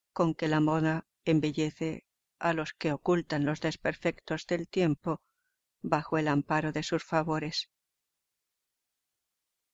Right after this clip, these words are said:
Y, vamos,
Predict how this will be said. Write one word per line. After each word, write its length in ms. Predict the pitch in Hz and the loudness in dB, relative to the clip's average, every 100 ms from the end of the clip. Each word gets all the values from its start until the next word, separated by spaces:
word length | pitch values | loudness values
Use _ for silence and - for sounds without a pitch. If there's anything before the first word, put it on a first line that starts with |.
| _ _ _ - | _ _ _ -2
Y, 440 | 185 175 170 - _ _ _ _ _ _ _ _ | 0 2 0 -6 _ _ _ _ _ _ _ _
vamos, 600 | 165 180 170 165 160 - | 0 2 4 2 0 -4